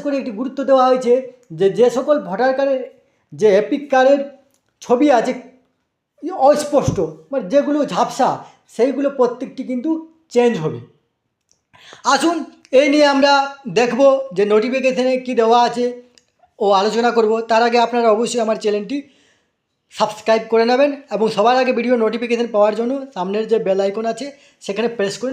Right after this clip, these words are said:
নোটিফিকেশন all করে রাখবেন এবং ভিডিওর সাথে like, কমেন্ট, শেয়ার করবেন। দেখুন এখানে Election Commission of India, দেখুন সাত তারিখ এটা প্রকাশিত হয়েছে। এখানে দেওয়া হয়েছে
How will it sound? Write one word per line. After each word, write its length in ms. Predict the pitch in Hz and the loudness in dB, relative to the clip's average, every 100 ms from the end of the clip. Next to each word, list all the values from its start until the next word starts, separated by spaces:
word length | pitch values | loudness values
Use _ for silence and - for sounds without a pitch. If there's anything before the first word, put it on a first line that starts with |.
| 220 | -6
নোটিফিকেশন 420 | 180 185 190 254 254 - | -6 -8 -10 -14 -14 0
all 100 | 214 202 | 0 2
করে 120 | 175 151 | -2 -2
রাখবেন 240 | - 135 - 220 | -6 -14 -10 -2
এবং 120 | 233 214 | -2 -2
ভিডিওর 240 | 240 269 262 | 0 0 -2
সাথে 160 | 233 247 | -4 -2
like, 160 | 196 - | -2 -4
কমেন্ট, 180 | 233 185 | -10 -10
শেয়ার 140 | 160 139 | -12 -12
করবেন। 240 | 135 143 175 | -16 -8 -2
দেখুন 200 | 262 208 160 - 208 | 0 -2 -4 -8 -4
এখানে 180 | 208 269 214 | -2 -2 -4
Election 260 | 226 240 233 | -6 -10 -10
Commission 280 | 214 214 247 | -10 -10 -12
of 60 | 247 208 | -12 -10
India, 240 | 180 165 123 - _ _ - - - - | -6 -6 -8 -18 _ _ -20 -20 -14 -4
দেখুন 160 | 226 254 - _ _ _ _ - | -2 -2 -6 _ _ _ _ -4
সাত 140 | 214 - | -2 0
তারিখ 200 | 240 302 - _ _ _ _ _ _ _ _ _ _ _ _ _ _ - | 0 -2 -12 _ _ _ _ _ _ _ _ _ _ _ _ _ _ -4
এটা 140 | 220 - | -2 0
প্রকাশিত 600 | 214 247 220 - - 240 254 | 0 2 0 -4 -10 -2 2
হয়েছে। 260 | 214 240 254 311 - _ _ _ _ _ _ _ - | 2 2 -2 -8 -12 _ _ _ _ _ _ _ -8
এখানে 260 | 208 226 254 190 | -2 0 2 2
দেওয়া 140 | 226 | 4
হয়েছে 200 | 226 226 | 2 2